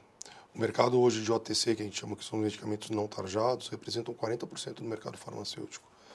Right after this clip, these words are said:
Estamos falando do mercado de oitenta bi de reais, fábrica, né? Não consumidor. Então, a nossa particularidade dentro desse setor é muito importante hoje. E tem uma das principais marcas, né? Somos líderes em praticamente em cinco marcas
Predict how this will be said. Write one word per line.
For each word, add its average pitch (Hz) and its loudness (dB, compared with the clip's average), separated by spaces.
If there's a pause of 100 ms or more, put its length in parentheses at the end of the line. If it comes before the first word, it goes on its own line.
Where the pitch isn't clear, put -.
(280)
Estamos - -6
falando 113 -2
do 113 0
mercado 110 0
de 107 -2
oitenta 110 -2
bi 107 -8 (400)
de 120 -2
reais, 101 0 (420)
fábrica, - 4
né? 101 0
Não 101 -8 (400)
consumidor. 107 0 (500)
Então, 113 6
a 117 8
nossa 120 6
particularidade 113 4
dentro 110 -2
desse - -2
setor 120 2
é 123 6
muito 117 -2
importante 107 -8
hoje. - -16 (240)
E - -6
tem 127 8
uma 139 8
das 139 4
principais 135 2
marcas, 117 2
né? 98 -4
Somos 101 -6
líderes 117 0
em 117 2
praticamente 113 -4
em 113 -2
cinco 127 -4
marcas - -10